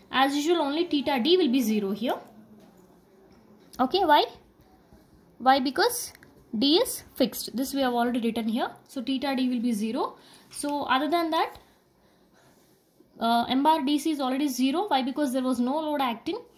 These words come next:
Plus two E I by four into theta C minus three delta by four. Finally, our M D C will be E I by two theta C minus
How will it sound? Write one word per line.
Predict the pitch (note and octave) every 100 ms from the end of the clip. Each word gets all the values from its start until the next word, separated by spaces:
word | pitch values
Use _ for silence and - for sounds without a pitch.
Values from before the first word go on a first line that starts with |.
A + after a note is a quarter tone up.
| - - - -
Plus | D4+ D#4
two | D#4 E4 C#4
E | C#4+
I | D4
by | C4+ C#4+
four | C#4 C4+ C#4+
into | C4+ C4+ G#4 -
theta | C4+ B3+ C#4+
C | C#4+ F4
minus | E4 C4 B3+ D4 -
three | C#4+
delta | B3+ A3 A3
by | B3 F4
four. | G#3 - - _ -
Finally, | D#4+ F#4 F4 D4
our | C4
M | B3 B3
D | C#4 D#4
C | E4+
will | B3 A#3
be | G#3+ A#3+ - - - _ _ -
E | D#4
I | F4 F#4+
by | D#4+ D4
two | B3 D#4 D#4
theta | C4+ A#3+ A#3
C | A3 D4+
minus | C4+ G#3+ G3 C4 A#4 -